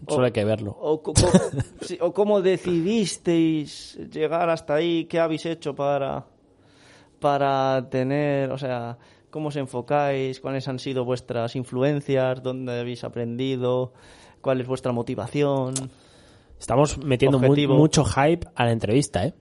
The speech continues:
Speaker 1: Sí.
Speaker 2: La semana que viene decimos en qué programa ha sido y
Speaker 1: Sí.
Speaker 2: decimos, eh, y vamos,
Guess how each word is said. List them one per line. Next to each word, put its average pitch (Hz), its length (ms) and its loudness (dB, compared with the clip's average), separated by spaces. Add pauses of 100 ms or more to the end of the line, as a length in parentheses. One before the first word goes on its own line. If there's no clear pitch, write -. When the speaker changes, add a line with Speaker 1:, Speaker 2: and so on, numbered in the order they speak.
Speaker 1:
Sí. - 80 -2
Speaker 2:
La 123 80 6
semana 123 280 2
que 139 120 2
viene 147 340 2 (720)
decimos 107 440 -2
en 104 120 -2
qué 98 220 -4
programa 98 280 -4
ha - 20 -10
sido 107 240 0
y 120 120 2
Speaker 1:
Sí. 123 80 -6
Speaker 2:
decimos, 92 320 -8
eh, 92 260 -6
y 87 240 -6 (460)
vamos, 87 300 -8